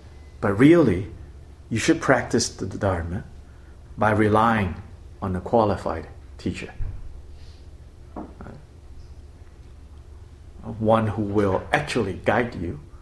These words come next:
One who will, like I said this morning, not be concerned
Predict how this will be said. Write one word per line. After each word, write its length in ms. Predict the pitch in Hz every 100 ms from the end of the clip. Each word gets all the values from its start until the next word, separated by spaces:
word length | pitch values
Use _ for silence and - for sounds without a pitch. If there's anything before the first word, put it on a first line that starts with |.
| - - - - - - - - - 120 - - -
One 340 | 107 107 107
who 140 | 98
will, 520 | 101 98 101 95 92 - - - - - -
like 180 | 92 90
I 60 | 92
said 400 | - 156 - - - -
this 200 | 95 -
morning, 460 | 98 90 90 147 - - - -
not 280 | 143 185 190
be 120 | 147
concerned 640 | 147 139 - 175 175 95